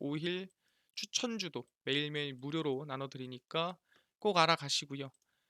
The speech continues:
급비 분석은 장 시작 전 시황입니다.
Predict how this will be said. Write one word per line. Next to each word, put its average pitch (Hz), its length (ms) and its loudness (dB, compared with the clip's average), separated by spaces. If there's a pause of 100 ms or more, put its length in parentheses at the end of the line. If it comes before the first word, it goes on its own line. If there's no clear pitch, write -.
(140)
급비 208 360 0
분석은 190 560 0
장 147 340 -2
시작 175 480 -2
전 170 200 0
시황입니다. 143 920 -2